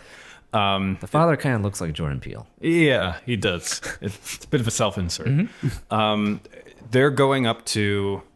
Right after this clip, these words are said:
Speaker 2: um, their summer house for a trip. Might be a weekend, might be a longer trip, whatever.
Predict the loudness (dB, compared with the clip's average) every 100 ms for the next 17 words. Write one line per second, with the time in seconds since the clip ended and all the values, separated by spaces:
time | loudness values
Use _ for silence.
0 | _ -6 -4 -4 -4 -6 -6 -8 -6 -6
1 | -8 -12 _ _ _ -2 2 2 0 -2
2 | -2 -6 -8 -10 -8 -4 -2 -2 -4 -12
3 | -14 _ -6 -4 -2 -2 -2 -2 0 -4
4 | -6 -12 -8 -6 -4 -6 -6 -6 -8 -10
5 | -20 _ -6 -4 -4 -8